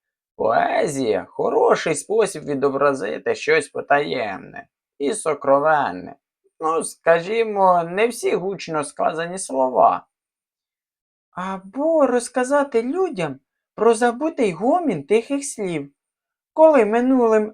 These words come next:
марити не треба". <gasps> "Ура, діду, ти справжній чарівник! Я пам'ятаю всі рядки!"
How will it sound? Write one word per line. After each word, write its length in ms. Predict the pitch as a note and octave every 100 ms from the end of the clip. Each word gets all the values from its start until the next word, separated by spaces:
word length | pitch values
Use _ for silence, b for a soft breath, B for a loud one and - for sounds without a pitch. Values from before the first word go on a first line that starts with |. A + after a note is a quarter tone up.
| _
марити 520 | B3 A#3+ E3 E3 G#3+
не 120 | A#3+
треба". 580 | C4+ C#4 A#3+ D#3 C3 A#2+ _ -
<gasps> 480 | A#3+ B3 A3+ - -
"Ура, 640 | G4+ A4 A#4 A4+ G4+ F4+
діду, 680 | F#4 A4 A#4+ A4 G4+ F#4 C#4 -
ти 140 | A4
справжній 640 | - - G#4 G4 G4 G4+
чарівник! 960 | G4 G4+ G4+ G#4+ A4 G#4+ F4+ C4+ - _ _ _ _
Я 180 | G3+ D4
пам'ятаю 800 | D4+ F4+ F#4 F#4 G4 F#4 D4+ C#4+
всі 260 | C#4 F4+
рядки!" 720 | F4 F4+ F#4 - F4+ C#4 F3